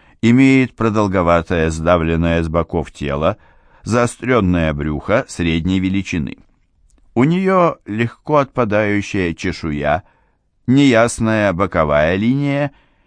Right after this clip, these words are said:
короткий, далеко назади находящийся спинной плавник без колючего луча, выдающаяся вперед нижняя челюсть и своеобразное распределение глоточных зубов –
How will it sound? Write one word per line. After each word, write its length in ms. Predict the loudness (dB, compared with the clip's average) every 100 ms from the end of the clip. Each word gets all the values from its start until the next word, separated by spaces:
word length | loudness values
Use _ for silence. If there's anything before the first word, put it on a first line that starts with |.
| _ _ _
короткий, 540 | 0 2 0 0 -4
далеко 500 | 0 -2 -2 0 0
назади 560 | 2 0 0 -2 0 0
находящийся 840 | 0 -2 -4 -2 -4 -6 -6 -6
спинной 460 | -6 -4 -2 0 -2
плавник 580 | -4 -4 -2 -2 -4 -6
без 440 | -6 -2 0 -2 -6
колючего 560 | -4 -2 -4 -4 -4
луча, 580 | -2 -2 -4 -4 -4 -4 -8 _ _ _ _ _ _ _ -6
выдающаяся 920 | -4 -2 0 0 0 -4 -4 -2 -4
вперед 580 | -4 -4 -2 -2 -4 -10
нижняя 540 | -2 0 0 -2 -2 -2
челюсть 600 | -4 -4 -4 -6 -10 -20 _ _ _ _ _
и 280 | -2 -2 -4
своеобразное 840 | -6 0 2 2 2 0 0 0
распределение 800 | 0 -2 -4 -2 0 0 0 -2
глоточных 640 | 0 -2 -2 -4 -6 -4 -2
зубов – 600 | -2 0 0 -2 -6